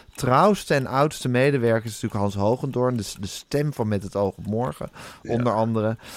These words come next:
Speaker 1: En ja, hij was ontslagen, maar toch ook weer niet. Wat was er aan de hand? Wat, wat zijn ze daarmee, waar zijn ze daarmee bezig geweest?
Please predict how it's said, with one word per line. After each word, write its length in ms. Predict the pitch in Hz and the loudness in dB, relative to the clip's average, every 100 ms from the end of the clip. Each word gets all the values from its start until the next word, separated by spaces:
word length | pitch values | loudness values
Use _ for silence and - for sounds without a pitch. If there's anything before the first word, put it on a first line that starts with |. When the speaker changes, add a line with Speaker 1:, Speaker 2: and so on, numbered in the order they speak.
| - - _ - | -18 -20 _ -4
Speaker 1:
En 460 | 127 123 120 113 - _ - | 0 2 0 -4 -10 _ -18
ja, 320 | - 127 113 | -6 -2 0
hij 100 | 120 | 0
was 140 | 131 | -2
ontslagen, 680 | 131 - - 190 226 - 180 | -2 -6 -2 0 0 0 0
maar 140 | 156 | 0
toch 160 | 151 135 | -2 -2
ook 140 | 143 | -2
weer 100 | 143 | 0
niet. 180 | 151 175 | 0 0
Wat 160 | 175 151 | 0 2
was 240 | 175 180 | 2 2
er 60 | 147 | 0
aan 200 | 131 131 | 2 0
de 60 | |
hand? 320 | 113 104 104 | 2 0 0
Wat, 160 | 127 131 | -2 -2
wat 140 | 143 - | -4 0
zijn 200 | 156 156 | 2 2
ze 100 | 143 | 2
daarmee, 260 | 135 135 | 2 2
waar 140 | 139 143 | 0 0
zijn 200 | 156 151 | 0 0
ze 80 | |
daarmee 220 | 143 127 117 | 0 0 4
bezig 400 | 120 127 - - | 4 4 0 -6
geweest? 560 | 90 82 85 - - | -4 -2 -4 -6 -16